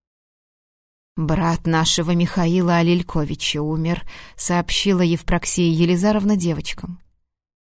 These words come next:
«Вроде бы он не старый ещё», с сомнением произнесла Дуня. «Или он болел?» «На охоте что-то случилось», предположила Мотя.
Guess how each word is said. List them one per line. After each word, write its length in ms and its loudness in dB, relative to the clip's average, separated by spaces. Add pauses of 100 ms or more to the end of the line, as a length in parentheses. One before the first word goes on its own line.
(260)
«Вроде 440 4
бы 100 6
он 160 8
не 100 8
старый 460 4
ещё», 460 -2 (300)
с 100 -2
сомнением 680 6
произнесла 640 4
Дуня. 340 2 (680)
«Или 180 4
он 200 6
болел?» 500 4 (840)
«На 220 2
охоте 380 -2
что-то 300 0
случилось», 680 0 (300)
предположила 640 2
Мотя. 440 0